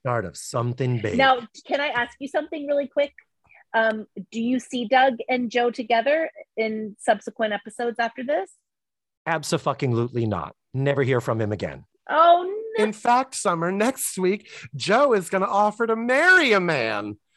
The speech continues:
Speaker 3: to get him his green card. So, yeah, apparently Doug didn't work out. Wasn't quite the ten, or wasn't worth the trip to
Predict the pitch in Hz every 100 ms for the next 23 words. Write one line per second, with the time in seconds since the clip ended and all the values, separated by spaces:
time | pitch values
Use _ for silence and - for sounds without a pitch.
0 | _ _ _ _ - 208 247 247 240 233
1 | 208 254 254 262 - 185 113 101 104 -
2 | 196 185 180 160 127 117 135 - 208 240
3 | 262 - 196 160 170 175 160 147 156 151
4 | 143 139 135 113 107 98 156 170 175 -
5 | 160 160 123 - 170 147 131 113 139 156
6 | 160 143 156 131 - 156 135 -